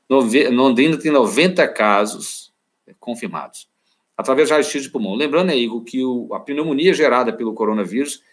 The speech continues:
muitas vezes não é identificada no raio-x, tá certo? Seria agradecendo, é, elogiando a participação do doutor Vitor, é, né, eu sou grato pela oportunidade que ele me deu de estar lá com ele, foi muito bom.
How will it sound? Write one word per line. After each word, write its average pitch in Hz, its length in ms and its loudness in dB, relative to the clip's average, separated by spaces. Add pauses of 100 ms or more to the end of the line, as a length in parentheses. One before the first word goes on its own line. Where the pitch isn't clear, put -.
(200)
muitas 135 300 -2
vezes 135 140 0
não 165 160 2
é 165 40 2
identificada 131 680 0
no 127 80 -4
raio-x, 107 480 -6
tá - 120 -20
certo? 156 400 -8 (1800)
Seria 107 320 -4
agradecendo, 107 960 0
é, 87 260 -6
elogiando 101 420 -2
a 92 140 -6
participação 92 460 -6
do 92 60 -10
doutor 95 240 -4
Vitor, 117 420 -4 (120)
é, 101 160 -4 (100)
né, 110 220 -2
eu 98 280 0 (240)
sou - 160 -8
grato 101 300 0
pela 92 140 0
oportunidade 90 520 -4
que - 80 -12
ele 85 120 -8
me 87 100 -8
deu 90 160 -4
de 85 60 -10
estar - 160 -4
lá 85 100 0
com 101 180 -2
ele, 131 160 4
foi 110 140 -4
muito 107 260 -2
bom. 110 380 -2